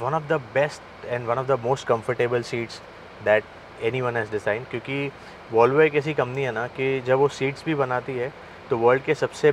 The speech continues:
best doctors को consult करके सिर्फ सेफ्टी और कंफर्ट के हिसाब से बनाती है। ये नहीं कि गाड़ी दिखनी अच्छी चाहिए, तो इनका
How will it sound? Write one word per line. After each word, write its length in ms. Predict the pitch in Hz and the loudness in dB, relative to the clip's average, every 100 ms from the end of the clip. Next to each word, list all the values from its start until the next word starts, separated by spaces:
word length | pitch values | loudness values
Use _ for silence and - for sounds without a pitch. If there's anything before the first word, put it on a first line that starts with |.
| 120 | 6
best 380 | 127 143 - 113 | 4 4 -2 2
doctors 420 | 107 - 127 123 | 2 4 0 2
को 160 | 139 | -2
consult 500 | 131 113 113 143 139 | -2 -2 -2 -2 -2
करके 420 | 131 113 - 113 127 - - - - - - - | -2 -4 -4 -4 -6 -8 -20 -20 -20 -20 -14 0
सिर्फ 180 | 165 - - - - - - | 0 0 -18 -20 -20 -20 -16
सेफ्टी 500 | - 143 143 - 156 | 2 6 6 4 -4
और 160 | - 123 | 0 -2
कंफर्ट 420 | 123 123 143 135 | 2 0 2 -2
के 80 | 131 | -2
हिसाब 200 | 117 120 | 0 -2
से 140 | - | 0
बनाती 380 | 104 104 98 104 | 0 0 -2 -4
है। 100 | 95 95 | -6 0
ये 120 | 139 143 | 4 6
नहीं 180 | 147 | 4
कि 120 | 147 143 | -2 2
गाड़ी 260 | 113 113 123 - - - | 2 2 -2 -12 -20 -8
दिखनी 300 | 117 - 139 | -8 -2 0
अच्छी 220 | 131 - | 0 -2
चाहिए, 340 | 117 104 90 85 - - - - - | -4 -4 -2 -6 -8 -18 -18 -6 0
तो 60 | |
इनका 360 | 131 131 160 | 2 4 6